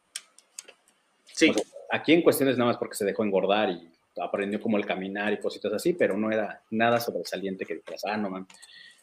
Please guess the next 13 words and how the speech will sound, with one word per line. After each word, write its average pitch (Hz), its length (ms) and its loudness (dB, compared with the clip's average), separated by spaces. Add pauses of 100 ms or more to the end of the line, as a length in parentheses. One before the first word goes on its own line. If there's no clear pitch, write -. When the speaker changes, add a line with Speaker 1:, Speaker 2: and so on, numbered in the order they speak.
(100)
Speaker 2:
Te 92 80 4
digo, 98 280 6
en 90 560 -4 (120)
Busca 110 260 4
de 117 60 8
la 101 80 4
Felicidad, 101 440 4
a 101 60 6
mí 98 240 0 (160)
sí, - 280 0
en 127 100 6
cuestión 113 260 2
actoral, 101 360 2